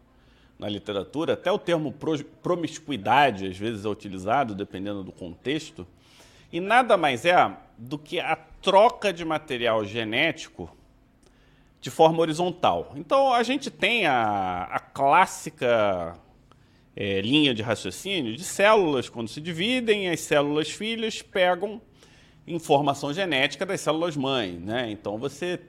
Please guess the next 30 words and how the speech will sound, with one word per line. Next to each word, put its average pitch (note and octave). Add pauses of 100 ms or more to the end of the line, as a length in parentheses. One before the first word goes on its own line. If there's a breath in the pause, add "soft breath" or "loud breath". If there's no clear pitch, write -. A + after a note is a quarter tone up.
(100)
i-, C3
isso B2+
é E3+
uma E3+
coisa D#3
relativamente A#2
fácil, D3+
até D#3+
pra D#3+
quem F3
nem F3+
é E3+
da C#3+
área C3+
da C3+
biologia. G#2 (640 soft breath)
Isso, F2+
quando F2+
as, F2
você -
tem F#2+
a -
replicação F2+
celular, F3
as E3+
novas C#3
têm C#3+
uma D#3+
herança C3
genética. F2+